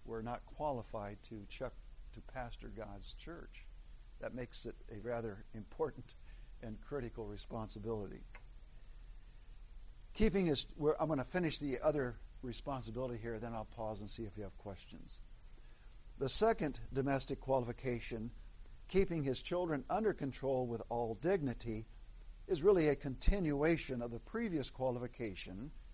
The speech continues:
that of the overseer managing his own household well. As such, the second qualification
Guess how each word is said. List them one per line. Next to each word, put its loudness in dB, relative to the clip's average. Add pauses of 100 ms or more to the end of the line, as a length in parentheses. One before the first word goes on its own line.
(500)
that 10
of 8
the 2
overseer 4
managing 4
his -2
own 0
household -2
well. 0 (1080)
As 2
such, 8
the 0
second 2
qualification 2